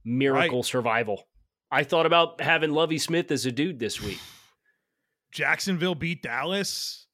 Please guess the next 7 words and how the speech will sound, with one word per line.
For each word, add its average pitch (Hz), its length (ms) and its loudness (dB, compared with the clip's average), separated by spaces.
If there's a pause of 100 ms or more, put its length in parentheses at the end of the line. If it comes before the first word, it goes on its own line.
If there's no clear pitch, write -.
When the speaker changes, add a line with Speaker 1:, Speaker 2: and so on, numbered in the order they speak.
Speaker 2:
I 135 140 -8
mean, 135 640 -8 (1700)
this 165 240 -4
is, 220 260 -2 (420)
this 180 300 -2
is 185 200 -4
a, 165 280 0